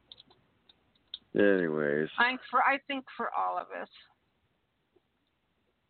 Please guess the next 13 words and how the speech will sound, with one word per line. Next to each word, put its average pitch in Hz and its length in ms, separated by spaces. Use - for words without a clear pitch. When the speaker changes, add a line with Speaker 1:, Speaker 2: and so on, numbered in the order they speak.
Speaker 1:
Well, 147 420
I 147 140
just 170 260
keep 139 180
it 123 100
in 117 120
my 92 240
head 92 300
because 87 340
it's 85 160
sometimes, 95 580
you 92 100
know, 87 400